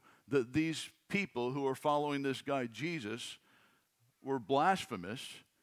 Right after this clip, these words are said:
and blasphemy could not be tolerated. And so it wasn't out of some hatred for God, it was out of a passion for God that he was doing this, and Stephen was stoned, and he condoned it. So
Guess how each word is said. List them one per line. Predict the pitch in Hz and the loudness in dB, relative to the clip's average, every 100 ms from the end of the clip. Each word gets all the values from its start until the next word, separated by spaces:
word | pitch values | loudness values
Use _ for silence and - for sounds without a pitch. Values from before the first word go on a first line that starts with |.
| _ | _
and | 113 123 | -6 -2
blasphemy | 127 139 170 - 143 120 127 | 2 4 4 0 -6 -2 -2
could | - 120 | -2 -2
not | 127 113 | 0 0
be | 123 | -4
tolerated. | - 151 151 107 87 90 131 143 _ _ _ | -2 0 0 0 -4 -6 -8 -14 _ _ _
And | 123 123 | -4 -4
so | - 151 127 | 0 0 2
it | |
wasn't | 156 170 165 127 | 2 0 0 0
out | 127 139 | 2 4
of | 143 117 | 2 0
some | 143 135 127 | -2 -2 -2
hatred | 110 135 147 127 | -2 -4 -4 -8
for | 135 110 | -6 -6
God, | 98 139 120 113 | -4 0 2 2
it | 113 | -2
was | 113 | -4
out | 127 123 | -2 0
of | |
a | 110 | -2
passion | - 147 170 185 117 | -4 0 0 0 -8
for | - 85 | -10 -12
God | 80 76 90 131 _ _ _ _ _ _ - | -8 -8 -8 -12 _ _ _ _ _ _ -2
that | 135 71 | -2 -2
he | 107 135 | -6 -6
was | 135 135 104 | -4 -6 -6
doing | 104 190 147 101 | -2 -2 -2 -4
this, | 107 135 | -4 -4
and | 120 113 | -6 -6
Stephen | - 131 131 120 110 | -6 -6 -4 -6 -8
was | 104 | -10
stoned, | - 135 123 113 | -8 -6 -6 -6
and | 107 | -8
he | 104 110 | -10 -10
condoned | 104 101 117 - | -10 -8 -10 -10
it. | - _ _ _ _ _ _ _ _ _ | -16 _ _ _ _ _ _ _ _ _
So | - 160 | -2 -2